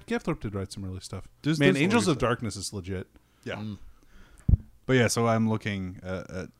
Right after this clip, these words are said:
Speaker 2: just little chaos models. And I think just to really break
Speaker 3: So
Speaker 2: up
Speaker 3: true. You're looking at the rule book for, uh,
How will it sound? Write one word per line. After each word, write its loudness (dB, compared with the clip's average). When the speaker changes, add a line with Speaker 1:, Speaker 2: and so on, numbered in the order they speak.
Speaker 2:
just -10
little -6
chaos -14
models. -12
And 0
I 6
think -2
just -6
to 0
really -2
break -6
Speaker 3:
So 0
Speaker 2:
up -6
Speaker 3:
true. -10
You're -8
looking -8
at -12
the -14
rule -8
book -10
for, -10
uh, -12